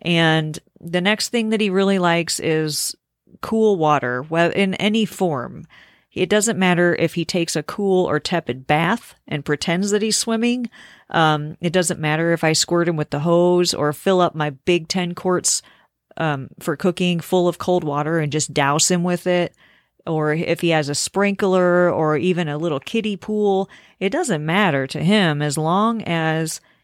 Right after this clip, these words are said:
he is getting wet. And one of his favorite things is just to take one of my big cooking pots of cold water, I'll put that outside and I'll give him a wash rag. So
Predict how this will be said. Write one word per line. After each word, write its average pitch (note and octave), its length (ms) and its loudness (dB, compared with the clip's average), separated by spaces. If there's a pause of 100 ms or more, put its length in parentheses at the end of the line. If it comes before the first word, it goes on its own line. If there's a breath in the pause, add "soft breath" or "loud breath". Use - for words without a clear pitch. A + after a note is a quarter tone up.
he G3 400 0
is D#3+ 440 0 (440)
getting D3+ 460 0
wet. - 340 -2
And D#3 280 -2 (100)
one F#3+ 260 0
of A#3+ 100 0
his D#3+ 160 2
favorite D3+ 360 0
things D#3 400 0
is C#3+ 120 -2
just D#3+ 260 -2
to C#3 80 -4
take F3+ 360 0 (400 soft breath)
one F3+ 220 2
of E3+ 60 2
my D#3+ 140 2
big E3 300 0
cooking G3+ 340 0
pots D#3+ 360 -2
of C#3+ 100 -6
cold E3+ 240 0
water, D#3+ 520 0 (380 loud breath)
I'll D#3 140 0
put G3 200 0
that E3+ 160 2
outside F3+ 600 2
and D#3 160 -2
I'll D#3 140 0
give D#3+ 240 0
him D#3 160 -2
a D3 60 -2
wash F3+ 340 2
rag. C3 300 -4
So D3+ 320 -2